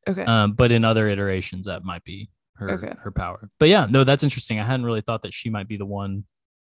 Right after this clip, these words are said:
Speaker 2: behind this
Speaker 1: Huh.
Speaker 2: because she seems to be a very powerful woman slash C E O of
Speaker 1: Right.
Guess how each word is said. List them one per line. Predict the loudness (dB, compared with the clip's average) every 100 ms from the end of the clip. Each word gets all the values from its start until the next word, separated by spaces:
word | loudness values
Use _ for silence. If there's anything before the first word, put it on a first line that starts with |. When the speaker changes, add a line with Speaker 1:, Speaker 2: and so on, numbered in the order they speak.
| _ _ _ _ _ _ -2
Speaker 2:
behind | 0 2 4 4
this | 2 0
Speaker 1:
Huh. |
Speaker 2:
because | -4 0 0 0
she | -4 -4
seems | -2 -4 -2
to |
be | -2 -4
a |
very | -2 -4
powerful | -4 -4 -4 -4 -6 -8 -12 _ _ _ _ _ _ _ _ _ -6
woman | 2 4 4 2
slash | 0 -2 -4
C | -4 -4 -4
E | -6
O | -4 -4
of | -4 -8 -14 _ _
Speaker 1:
Right. | -8 -8 -8